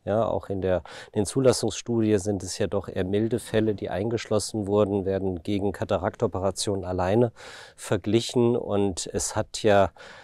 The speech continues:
ein-, einen milden additiven Effekt. Das, äh, muss man einfach so einordnen, aber gerade im Rahmen der Kataraktchirurgie kann das natürlich Sinn machen.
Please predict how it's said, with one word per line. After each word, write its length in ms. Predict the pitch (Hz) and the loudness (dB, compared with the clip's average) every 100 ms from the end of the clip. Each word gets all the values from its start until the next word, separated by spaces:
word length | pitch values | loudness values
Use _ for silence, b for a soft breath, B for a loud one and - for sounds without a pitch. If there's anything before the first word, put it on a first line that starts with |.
| B B | B B
ein-, 280 | - 98 101 | 0 2 2
einen 280 | 98 104 101 | 2 2 4
milden 460 | 113 123 131 120 107 | 8 8 8 6 4
additiven 760 | 101 101 104 - 117 98 101 | 2 0 -2 -2 -4 -4 -6
Effekt. 600 | - - 98 - - - - - - B B | -8 -2 -2 -2 -10 2 2 2 -14 B B
Das, 340 | - 104 - 131 | 2 2 2 2
äh, 160 | 120 95 - - - - | 2 0 -10 -16 -18 -14
muss 320 | 135 135 139 | 0 4 6
man 100 | 135 | 8
einfach 280 | 110 113 117 | 6 6 2
so 160 | - - | 0 -2
einordnen, 560 | 92 131 160 151 170 | 2 2 2 2 2
aber 140 | 127 113 | 4 2
gerade 280 | - - 123 | 2 0 0
im 80 | |
Rahmen 280 | 113 107 117 | 2 4 4
der 100 | 107 | 2
Kataraktchirurgie 720 | - 95 90 98 - 131 127 127 | -4 0 2 0 -2 -2 -2 -4
kann 200 | - 110 | -4 -2
das 180 | 110 | -2
natürlich 380 | 113 104 120 110 | -4 -4 -6 -4
Sinn 220 | - 127 | 2 2
machen. 340 | 90 78 - | 0 -4 -10